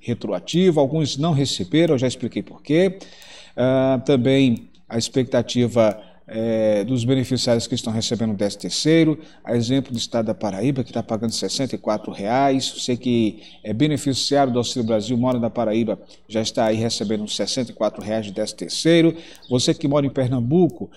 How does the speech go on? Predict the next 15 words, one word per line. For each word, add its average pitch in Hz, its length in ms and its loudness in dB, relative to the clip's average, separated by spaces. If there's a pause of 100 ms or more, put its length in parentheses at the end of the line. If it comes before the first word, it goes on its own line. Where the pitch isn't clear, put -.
(180)
a 113 100 -4
nova 131 260 2
governadora, 123 720 2 (260)
a 107 540 0 (400)
Raquel 117 640 0
Lira, 117 300 2
já 107 480 0
definiu, 123 800 2
vai 120 180 0
pagar 117 520 -2
trezentos 117 500 -2
reais 107 300 -2
às 98 200 -6
mães. 143 580 -2
Mães 123 560 0